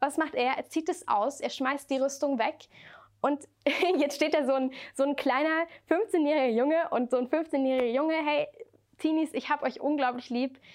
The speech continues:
aber mit fünfzehn Jahren bist du nicht ausgewachsen. Also das bedeutet, du bist noch,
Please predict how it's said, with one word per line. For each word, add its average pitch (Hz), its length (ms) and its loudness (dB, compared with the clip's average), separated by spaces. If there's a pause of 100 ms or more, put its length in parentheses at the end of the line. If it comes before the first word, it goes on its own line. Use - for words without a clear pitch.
(160)
aber 254 160 2
mit 277 160 2
fünfzehn 330 380 0
Jahren 277 240 0
bist 262 180 -2
du 262 40 0
nicht 247 180 -2
ausgewachsen. 202 640 -2
Also 240 220 2
das 240 160 -4
bedeutet, 269 440 0
du 233 60 0
bist 247 300 -2 (380)
noch, 247 260 -2